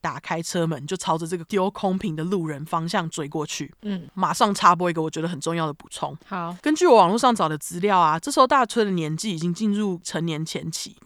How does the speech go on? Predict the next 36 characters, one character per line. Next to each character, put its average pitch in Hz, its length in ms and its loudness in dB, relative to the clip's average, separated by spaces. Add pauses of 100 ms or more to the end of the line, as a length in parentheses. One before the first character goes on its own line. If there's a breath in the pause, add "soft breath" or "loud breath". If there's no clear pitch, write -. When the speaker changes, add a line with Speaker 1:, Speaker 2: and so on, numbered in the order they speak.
Speaker 1:
这 277 100 0
时 262 60 2
候 233 80 6
大 220 160 2
崔 202 120 0
的 180 40 0
年 160 120 -4
纪 180 140 -6
是 175 80 -6
八 160 220 0
岁 - 260 -4
嘛。 - 140 -12
Speaker 2:
嗯。 185 320 -4
Speaker 1:
而 202 280 2
成 202 220 -2
年 185 180 0
期 156 240 -6
的 151 160 -6
大 170 240 2
猩 165 240 -4
猩 165 200 -4
力 185 160 -2
气 185 280 -6
是 196 220 -8
成 175 240 -4
年 160 180 -2
男 156 160 -4
性 180 160 -4
的 156 80 -6
四 196 380 -6
倍 165 180 -2
左 - 240 -14
右。 160 280 -12
Speaker 2:
哦， 180 880 -2 (120)
OK。 190 440 -4 (180)
Speaker 1:
对， 165 280 0